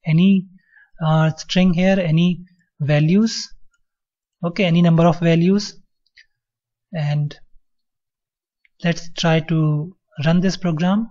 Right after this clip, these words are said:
and change this browser,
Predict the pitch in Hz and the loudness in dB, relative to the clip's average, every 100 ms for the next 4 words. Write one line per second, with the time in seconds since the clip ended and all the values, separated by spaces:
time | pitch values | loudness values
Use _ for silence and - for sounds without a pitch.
0 | - 160 151 147 151 - - _ _ _ | -8 -4 -2 -2 -6 -14 -20 _ _ _
1 | _ _ _ _ _ _ _ _ - - | _ _ _ _ _ _ _ _ -20 -20
2 | - _ _ _ _ _ - 180 202 208 | -20 _ _ _ _ _ -6 0 0 0
3 | - 202 190 - - - - - - - | -4 -6 -6 -10 -16 -16 -20 -20 -20 -20
4 | - - 131 143 165 175 220 | -20 -14 -4 0 0 0 -2